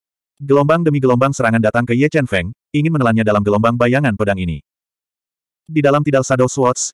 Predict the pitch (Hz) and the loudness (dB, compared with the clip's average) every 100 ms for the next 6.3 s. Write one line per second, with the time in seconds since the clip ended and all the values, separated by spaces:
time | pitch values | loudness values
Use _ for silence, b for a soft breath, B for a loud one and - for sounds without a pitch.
0 | _ 139 143 - 139 120 127 - 123 120 | _ -2 0 2 -2 0 -2 -2 -2 -2
1 | - 135 123 117 104 98 92 85 _ _ | 0 0 0 -2 -2 -2 -4 -8 _ _
2 | _ _ _ _ _ _ _ 151 147 143 | _ _ _ _ _ _ _ -2 0 0
3 | 156 143 123 117 127 135 _ - 147 139 | 0 0 0 -2 0 0 _ -4 -2 2
4 | 139 151 139 135 123 113 110 117 117 110 | 2 2 -2 0 0 0 0 -4 -2 -2
5 | 107 113 113 113 120 117 123 113 117 107 | 0 -2 0 0 0 0 0 0 0 0
6 | 127 123 90 | 0 0 -4